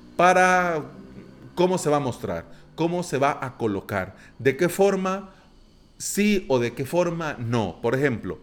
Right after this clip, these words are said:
con el tema que está, viene con WordPress cinco punto cero en adelante, el twi-, twenty nineteen.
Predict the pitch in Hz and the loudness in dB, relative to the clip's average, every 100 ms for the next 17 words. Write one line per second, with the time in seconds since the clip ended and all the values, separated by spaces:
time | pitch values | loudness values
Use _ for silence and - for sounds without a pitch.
0 | - - - 143 147 160 190 196 175 - | -16 -18 -4 2 4 4 2 0 -4 -2
1 | 165 170 170 170 160 139 160 165 156 139 | 2 4 4 2 2 2 0 0 -2 -2
2 | 131 151 151 156 139 135 - - - 147 | 2 4 4 2 0 0 0 0 0 -4
3 | 139 127 139 135 127 113 101 95 90 90 | -4 -4 -2 -2 -2 -2 -2 -4 -8 -12
4 | - - - _ 139 147 143 175 180 - | -14 -20 -20 _ -2 -2 0 0 0 -4
5 | 139 165 160 160 180 180 165 139 139 135 | -6 0 0 0 -4 -2 0 -4 -4 -4
6 | 101 82 | -4 -8